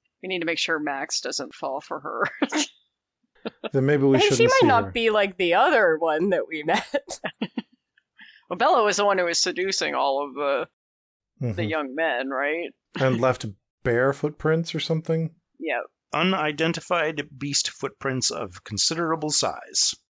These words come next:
Speaker 1: She did help us out in that zombie apocalypse. I think Boulain will go down to the crypt where we fought Vecna, and she will spend a little bit of time in the old temple space. Just
Speaker 4: Okay.
Speaker 1: 'cause that's her thing.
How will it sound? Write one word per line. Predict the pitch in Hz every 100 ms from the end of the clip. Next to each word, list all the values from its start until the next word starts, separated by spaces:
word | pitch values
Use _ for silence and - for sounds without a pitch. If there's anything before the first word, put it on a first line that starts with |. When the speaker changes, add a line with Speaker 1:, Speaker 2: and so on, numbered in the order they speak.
| _ _
Speaker 1:
She | - - 269
did | 302 -
help | 208 -
us | 160 -
out | 165 170 147
in | 143
that | 151 135 - - -
zombie | - 156 143 151 107
apocalypse. | 151 - 120 - 123 135 127 - - _ _ -
I | 214
think | 320 269
Boulain | 240 208 196
will | 180 175
go | 170 170
down | 160 170 160 165 165 151
to | 165
the | 143
crypt | - 165 160 - - 147
where | 165 147
we | 143 147 151
fought | - 147 151 -
Vecna, | 175 151 175 165 165 160 - -
and | 165 160 151
she | - - 160 147
will | 143 135
spend | 127 - 147 135
a |
little | 135 127
bit | 131
of | 123
time | - 135 123
in | 123
the | 113 120 -
old | - 120 120 113 _ _ _ -
temple | 127 - 117
space. | - 110 107 - - - _ _ _ _ _ _ -
Just | 165
Speaker 4:
Okay. | 247
Speaker 1:
'cause | - - - -
that's | - - - -
her | 139 -
thing. | 113 127